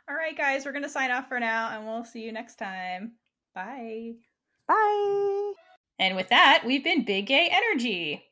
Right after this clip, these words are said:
Speaker 1: If you like this episode, check out all our other episodes on whatever you're using to listen right now. If you're listening on Apple, we'd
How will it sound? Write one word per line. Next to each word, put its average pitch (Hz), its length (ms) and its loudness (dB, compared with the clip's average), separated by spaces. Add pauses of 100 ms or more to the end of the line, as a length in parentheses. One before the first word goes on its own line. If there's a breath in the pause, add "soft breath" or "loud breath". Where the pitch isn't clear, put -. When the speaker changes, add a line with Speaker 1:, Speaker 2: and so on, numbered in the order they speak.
(140)
Speaker 1:
If 208 140 -6
you 196 100 -2
like 202 240 -2
this 240 240 -2
episode, 208 600 0 (140)
check 180 260 -2
out 185 100 4
all 180 160 0
our 160 120 0
other 285 240 2
episodes 202 580 -2
on 190 540 0 (380)
whatever 180 560 -4
you're 294 280 -4
using 233 400 -2
to 277 80 -6
listen 320 440 -6 (220)
right 180 240 -2
now. - 400 -10 (360)
If 208 160 -2
you're 190 120 -2
listening 233 380 0
on 220 100 0
Apple, 359 540 2
we'd 262 200 0